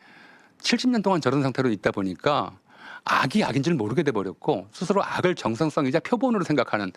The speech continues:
그런 집단이 돼버린 거예요. 그래서 지금 저는 기소권, 수사권 분리, 공소청, 중수청 분리도 물론 중요하지만,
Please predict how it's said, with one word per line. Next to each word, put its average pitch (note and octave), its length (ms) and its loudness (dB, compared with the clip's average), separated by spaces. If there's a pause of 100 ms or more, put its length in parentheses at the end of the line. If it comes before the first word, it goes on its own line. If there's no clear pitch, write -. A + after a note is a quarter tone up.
(220)
그런 F3 220 0
집단이 D#3 360 -2
돼버린 F#2 320 -2
거예요. F#2+ 100 -4
그래서 A2 160 -2
지금 D3+ 180 -4
저는 C#3 260 0 (920)
기소권, E3+ 320 2
수사권 E3+ 340 -2
분리, A2 240 2
공소청, A#2+ 400 0
중수청 B2 320 -2
분리도 A#2 300 0
물론 C3 240 0
중요하지만, G2 840 -2